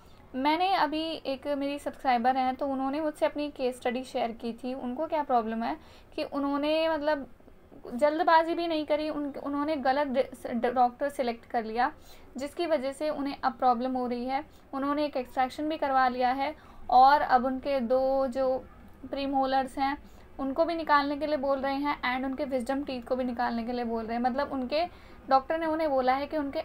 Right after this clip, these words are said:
आठ दांत निकाले जाएंगे। तो आप खुद ही सोच सकते हैं कि अगर आपको बोला जाए कि आपके teeth में से हम आठ दांत निकालने वाले हैं, तो आपको कैसा लगेगा? I can literally feel the situation जो वो face कर रही हैं।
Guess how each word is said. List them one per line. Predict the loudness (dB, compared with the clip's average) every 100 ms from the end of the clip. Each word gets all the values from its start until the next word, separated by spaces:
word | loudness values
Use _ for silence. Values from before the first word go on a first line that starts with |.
| 0
आठ | 6 6 4 0
दांत | 4 4 2
निकाले | -4 -2 -2 -2
जाएंगे। | -2 -4 -6 -6 -8 -12 -20 -20 -20 -12 2
तो |
आप | 6 6
खुद | 4 -4 0
ही | 0
सोच | 2 2
सकते | 0 -8 -4
हैं | -2 0 -2
कि | -4 -2
अगर | -2 0 2
आपको | 2 2 0
बोला | 0 2 0
जाए | 0 -2 -4 -10 -20 -16 -2
कि | 4
आपके | 4 4 -2
teeth | -4 -4 -4 -8
में | -6 -6
से | -4 -2
हम | -2 -2
आठ | 4 4 4
दांत | 2 2 2
निकालने | 0 -6 -4 -4 -2
वाले | -2 -4 -4
हैं, | -6
तो | -6 -6
आपको | -4 -2 -2
कैसा | -4 -2
लगेगा? | -2 -4 -4 -6 -6 -14 -20 -20 -20 -20 -20 -20 -20 -10 -2
I |
can | 0 0
literally | -2 -4 -4 -4
feel | -4 -4 2
the | 2 0
situation | -4 -2 -2 -4 -6 -8 -14 -16 -2
जो | 2
वो | 4
face | 2 2 0
कर | 2 2
रही | 2 0
हैं। | 0